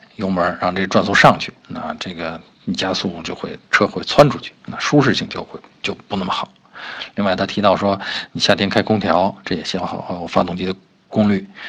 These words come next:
啊。如果不是这个，呃，大功率的发动机，那空调的这个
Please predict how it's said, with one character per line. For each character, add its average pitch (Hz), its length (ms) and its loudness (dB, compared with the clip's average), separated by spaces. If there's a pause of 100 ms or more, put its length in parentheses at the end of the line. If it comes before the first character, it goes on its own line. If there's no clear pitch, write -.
(220)
啊。 90 180 -4
如 101 220 0
果 95 400 4 (240)
不 - 100 -2
是 104 140 2
这 95 200 0
个， 90 400 -2 (640)
呃， - 220 -4 (440)
大 - 160 6
功 98 220 0
率 90 80 0
的 95 60 -2
发 98 120 2
动 92 140 -4
机， 92 260 -6
那 95 220 -6
空 113 240 2
调 98 240 -4
的 101 100 -4
这 92 140 -6
个 87 260 -8